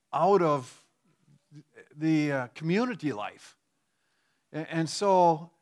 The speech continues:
a very complicated situation. But I want to read,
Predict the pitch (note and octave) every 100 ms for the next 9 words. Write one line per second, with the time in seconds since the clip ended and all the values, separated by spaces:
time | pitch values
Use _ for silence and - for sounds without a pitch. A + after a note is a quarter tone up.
0 | - C#3 A3 C4 A#3+ F#3 - - F#3+ G3
1 | F3+ E3 D#3+ C#3 B2 - C3 C3 C3 B2+
2 | C3 A#2 _ _ _ _ _ F3+ F#3+ A3+
3 | B3+ G#3+ G3 F#3+ E3+